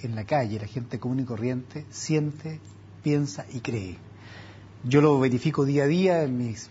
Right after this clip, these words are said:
trabajos en terreno. Las personas están preocupadas de sus problemas reales, de sus problemas concretos, de los problemas de delincuencia que viven día a día, los problemas de la droga,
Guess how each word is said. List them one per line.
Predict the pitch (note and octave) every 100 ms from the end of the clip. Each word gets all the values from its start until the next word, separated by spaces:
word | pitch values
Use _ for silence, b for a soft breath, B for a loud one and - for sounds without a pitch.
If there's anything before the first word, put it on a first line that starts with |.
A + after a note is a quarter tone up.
| -
trabajos | - A#2+ C3+ C3+ A#2+
en |
terreno. | A#2 B2 D#3 D#3 D#3+ B B -
Las | C3
personas | B2 D3+
están | D3 D3
preocupadas | C#3+ A#2+ C3 C#3 C3+ B2
de | A2+
sus | - D#3+
problemas | - C3+ C#3+ B2+
reales, | A#2+ A#2+ B2
de | A#2+
sus | -
problemas | - B2+ B2+
concretos, | A#2+ G2+ - A#2 - - - B B -
de |
los | G2+
problemas | A2 B2 A#2
de | A2
delincuencia | G2+ G2 C#3 C#3+ D3+ C3
que | B2 B2+
viven | B2 C3+ A#2
día | A2+
a | A2
día, | D3 D#3+
los | A#2+
problemas | - A#2 A2+
de |
la | G#2
droga, | A#2+ D#3 C#3+ C#3+